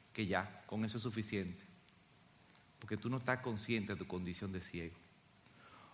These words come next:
O quizás tú estás aquí y eres uno de esos que oye los sermones y dice, "Wow,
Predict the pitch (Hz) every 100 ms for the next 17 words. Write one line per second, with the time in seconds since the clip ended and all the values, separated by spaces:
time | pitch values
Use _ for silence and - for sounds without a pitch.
0 | - 123 143 127 180 180 139 127 - -
1 | 143 143 170 165 160 143 135 123 127 -
2 | - - - 127 143 165 156 160 165 160
3 | 147 143 135 113 139 160 156 151 143 147
4 | 143 139 147 143 175 220 220 156 117